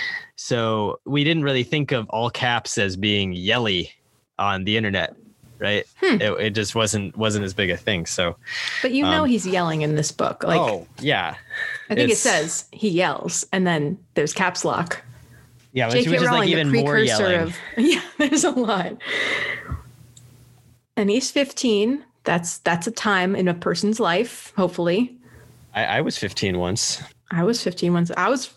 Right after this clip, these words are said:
Speaker 2: maybe I was fifteen around when this book came out, or
Speaker 1: Yeah,
Speaker 2: slightly
Speaker 1: that sounds
Speaker 2: younger.
Speaker 1: about, that sounds about right, 'cause I was fifteen in the mid nineties, and you're
Speaker 2: Okay, I
Speaker 1: younger
Speaker 2: was,
Speaker 1: than me,
Speaker 2: I was,
Speaker 1: so.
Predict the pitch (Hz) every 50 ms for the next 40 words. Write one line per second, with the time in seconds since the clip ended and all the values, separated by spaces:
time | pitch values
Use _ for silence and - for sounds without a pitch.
0 | _ _ - 202 208 208 214 247 247 233 240 233 - - 254 254 - - 269 262
1 | 254 247 240 247 254 262 262 262 262 262 262 262 262 262 269 277 269 277 285 285
2 | 277 - - - - 339 427 440 - - - 415 440 440 440 440 453 453 453 466
3 | 480 480 466 - _ - 226 233 226 226 453 - - 262 - - 269 262 269 269
4 | 285 214 - 330 - 123 120 120 117 113 110 113 131 165 - - 220 202 170 151
5 | 127 131 123 95 90 - 110 107 113 120 120 - - 127 117 - - - 123 120
6 | 120 117 113 113 110 - - 101 104 107 107 107 107 104 101 101 101 101 95 98
7 | 101 101 98 95 92 101 104 95 90 95 92 95 101 90 87 82 85 82 95 92
8 | 90 92 92 87 87 85 85 165 170 175 185 - 87 85 85 - 82 82 85 208
9 | 220 220 220 - - 87 85 85 87